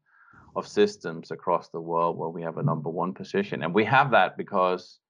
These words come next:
we know what we're doing, and we have technology that are really, really top class, top of the line. And you, you can actually take that technology. I, I won't call it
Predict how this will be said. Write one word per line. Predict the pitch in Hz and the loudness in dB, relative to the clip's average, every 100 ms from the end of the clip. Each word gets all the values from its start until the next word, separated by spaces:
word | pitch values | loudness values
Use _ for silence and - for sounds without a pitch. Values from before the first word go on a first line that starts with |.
| _ _ _ 92 | _ _ _ -8
we | |
know | 90 85 | -4 -2
what | 85 69 | -2 -2
we're | 80 82 | -4 -8
doing, | 69 101 101 80 62 | -2 0 2 0 -4
and | 69 80 | -6 -6
we | 82 | -4
have | 87 82 | -4 -4
technology | - 104 - 87 92 95 90 85 80 82 76 | -4 -6 -4 0 2 2 0 -2 -4 -4 -6
that | - 90 | -2 2
are | 85 80 | 2 0
really, | 85 87 87 | 0 0 0
really | 85 85 85 85 - - | 0 2 0 -2 -8 -20
top | - 98 - - | 2 4 4 0
class, | 82 73 73 73 - _ | 2 4 2 -2 -8 _
top | - 90 | -2 0
of | 92 80 | 0 -4
the | 76 | -6
line. | 78 73 73 78 80 - - - - _ _ | -2 0 0 -2 -8 -14 -20 -20 -20 _ _
And | - 90 90 87 | -2 2 2 -2
you, | 113 113 113 110 107 98 | -2 2 2 2 0 0
you | 117 | -2
can | 107 113 | 2 4
actually | 110 - - 104 98 98 - _ _ _ _ _ _ _ | 2 0 -2 0 2 0 -6 _ _ _ _ _ _ _
take | - 123 117 | -4 0 0
that | 78 90 - | 2 0 0
technology. | 104 87 90 92 95 87 | -6 -6 -6 -6 -6 -2
I, | 57 - | 0 2
I | |
won't | 107 123 135 131 | 4 4 4 0
call | - 107 110 | 2 4 4
it | 98 | 0